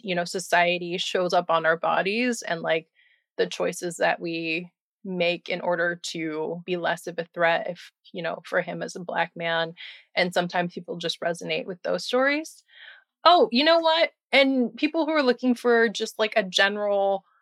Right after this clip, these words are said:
fun read, I had a client read Very Fat, Very Brave by Nicole Byer. And that just completely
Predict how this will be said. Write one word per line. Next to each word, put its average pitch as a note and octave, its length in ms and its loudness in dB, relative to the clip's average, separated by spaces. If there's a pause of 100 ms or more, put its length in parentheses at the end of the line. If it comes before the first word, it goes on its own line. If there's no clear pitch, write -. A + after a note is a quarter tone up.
fun G3+ 440 2
read, G3 540 -2
I A3 180 6
had C4 220 2
a B3 80 4
client A#3 760 2
read G3+ 680 0 (180)
Very F#3+ 340 2
Fat, F3+ 280 0
Very F3+ 300 2
Brave F3+ 800 0 (320)
by F3 400 2
Nicole F#3 400 -2
Byer. A#3 560 2 (880)
And A3+ 460 4
that A3+ 260 6
just B3+ 220 2
completely G3+ 960 0